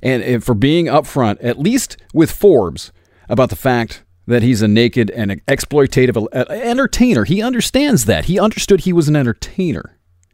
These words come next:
And his script was based loosely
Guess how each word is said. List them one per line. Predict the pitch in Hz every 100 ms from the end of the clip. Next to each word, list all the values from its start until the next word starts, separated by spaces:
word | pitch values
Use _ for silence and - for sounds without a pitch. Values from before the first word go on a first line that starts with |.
| _ _ _ _ _ _ _ _
And | 117 127
his | 170
script | - 123 139 -
was | 110 107 95 - _ _ -
based | 101 120 143 -
loosely | - - 226 120 135